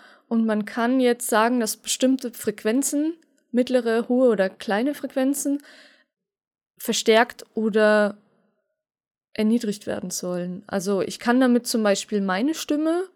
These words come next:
wenn ich wollte, mehr Tiefe verleihen, mehr Bässe verleihen oder mehr Obertöne reinnehmen oder Obertöne rausnehmen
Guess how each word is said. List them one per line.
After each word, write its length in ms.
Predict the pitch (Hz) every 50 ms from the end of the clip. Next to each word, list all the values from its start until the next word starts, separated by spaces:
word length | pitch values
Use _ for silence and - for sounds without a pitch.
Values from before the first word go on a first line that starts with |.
| _ _ _
wenn 140 | 220 226 226
ich 140 | 202 208 202
wollte, 560 | 208 233 277 285 - 294 294 294 294 294 294 - - - - - - _ _ _
mehr 600 | 214 214 214 214 214 220 220 220 214 208 - - _ _ _ _ - _
Tiefe 320 | - - 285 285 - 285
verleihen, 520 | - - 269 269 254 247 240 247 269 269 240
mehr 120 | 202 202 208
Bässe 300 | 208 240 - - 262 240
verleihen 580 | - 233 220 214 208 208 208 208 214 220 208 - - - - - - _ _ _ _
oder 400 | 220 220 214 220 220 214 208 208
mehr 300 | 208 202 202 196 - -
Obertöne 800 | - 247 247 254 220 214 - 240 226 226 220 220 214 208 196 - -
reinnehmen 680 | - 208 208 214 220 220 214 214 208 208 208 208 -
oder 440 | - 190 185 208 185 185 180 - -
Obertöne 480 | 196 180 202 196 - 214 208 208 214 208
rausnehmen 800 | 196 196 196 220 - - - 214 202 202 202 196 196 202 208